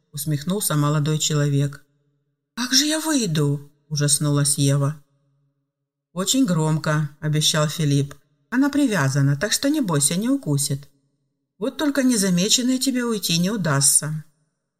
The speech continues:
Он просунул в щёлочку под марлю бумажку с адресом и добавил: «Если хочешь, чтобы тебя не узнали, постарайся выбежать побыстрее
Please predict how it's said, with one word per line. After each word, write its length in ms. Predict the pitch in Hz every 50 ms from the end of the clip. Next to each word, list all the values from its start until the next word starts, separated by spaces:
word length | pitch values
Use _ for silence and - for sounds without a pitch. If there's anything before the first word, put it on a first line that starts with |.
| _ _ _ _ _ _ _ _ _ _
Он 120 | 311 320
просунул 520 | 277 165 156 156 - - 185 196 180 160 151
в 60 | -
щёлочку 540 | - - - 185 202 190 175 - - - 147
под 200 | 139 143 139 139
марлю 360 | 147 170 214 233 233 226 214
бумажку 460 | 180 160 160 175 170 165 - - 180
с 100 | - -
адресом 500 | 160 147 143 143 147 147 143 - 151 147
и 120 | 143 147 160
добавил: 580 | 165 196 175 147 151 143 135 139 143 143 147 - - _ _ _ _ _ _ _ _ _ _ _ _
«Если 220 | - 185 - 247 233
хочешь, 320 | - 269 262 - 247 233
чтобы 260 | 247 - 240 202 240
тебя 240 | 233 240 202 214 240
не 120 | 233 233
узнали, 380 | 233 233 226 247 285 330 294 190
постарайся 640 | - - 208 - - - 180 214 262 254 - 202
выбежать 460 | 185 175 208 185 190 202 202 196 190 -
побыстрее 720 | 202 196 208 220 - - - 147 143 139 135 135 143 -